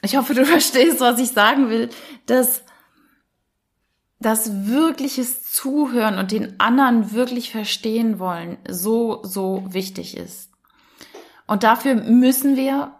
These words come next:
miteinander reden. Das ist nun mal unsere Sprache. Man kann auch nonverbal kommunizieren, das wissen wir natürlich auch.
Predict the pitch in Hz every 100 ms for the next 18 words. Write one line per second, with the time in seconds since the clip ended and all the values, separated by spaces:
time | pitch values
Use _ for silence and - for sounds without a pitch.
0 | _ 214 214 220 214 214 214 226 202 247
1 | 226 180 185 - 214 233 214 208 - 214
2 | 202 - - - 208 294 302 311 302 -
3 | - _ _ _ _ _ - 220 208 269
4 | 262 - 220 220 214 240 269 294 277 277
5 | 269 285 311 349 - - 277 269 269 269
6 | - 269 285 302 254 214 214 220 202 196
7 | 190 190 190 - 202 269 427